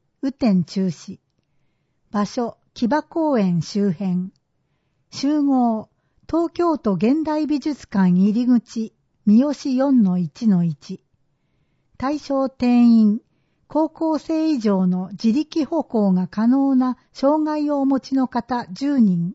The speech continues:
抽選。付き添いの方は募集人数対象外。費用無料。内容、ノルディックウォーキングの基礎練習、歩行練習。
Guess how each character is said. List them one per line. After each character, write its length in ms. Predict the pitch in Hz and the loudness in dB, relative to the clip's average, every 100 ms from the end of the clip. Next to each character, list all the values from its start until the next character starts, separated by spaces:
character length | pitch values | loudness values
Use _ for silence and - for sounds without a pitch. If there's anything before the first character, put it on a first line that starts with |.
| _ | _
抽 220 | - 214 202 | -8 -4 -4
選。 400 | - 190 180 190 _ _ _ _ _ _ _ _ | -4 -6 -4 -6 _ _ _ _ _ _ _ _
付 220 | - 302 | -6 -4
き 20 | |
添 240 | - 302 | 0 2
い 20 | 285 | 2
の 140 | 285 | 0
方 300 | 269 269 269 | -4 -2 -2
は 180 | 208 190 | -2 -2
募 140 | 202 | -4
集 320 | 190 302 302 | -4 -4 -2
人 280 | 294 294 269 | 0 2 2
数 220 | 190 190 | 0 -2
対 240 | 180 202 220 | -2 -4 -4
象 300 | - 233 214 | -4 -4 -2
外。 340 | 165 160 165 277 _ _ _ _ _ _ _ _ _ _ | -2 -4 -10 -14 _ _ _ _ _ _ _ _ _ _
費 200 | - 330 | -2 0
用 340 | 254 180 185 - | 2 0 -6 0
無 180 | 196 | 2
料。 440 | 208 233 220 196 - _ _ _ _ _ | 2 0 0 -4 -10 _ _ _ _ _
内 320 | 208 208 247 | -2 0 -2
容、 400 | 240 214 202 202 _ _ - | -2 -2 -4 -10 _ _ 0
ノ 120 | 226 | 2
ル 140 | 294 | 2
デ 120 | 320 | 0
ィ 20 | 330 | -2
ッ 60 | _ | _
ク 100 | 320 | -2
ウ 20 | |
ォ 220 | 311 311 | 2 0
ー 20 | - | 2
キ 160 | 233 | 4
ン 80 | 214 | 4
グ 140 | 196 | 4
の 160 | 196 190 | 4 2
基 100 | - | -2
礎 220 | - 302 | -8 -4
練 240 | 311 320 277 | -4 -2 -2
習、 420 | - 196 185 214 | -4 -6 -6 -10
歩 160 | _ 202 | _ -10
行 280 | - 302 302 | -2 -2 0
練 280 | 285 269 233 | 0 2 0
習。 420 | - 175 170 | -2 -10 -10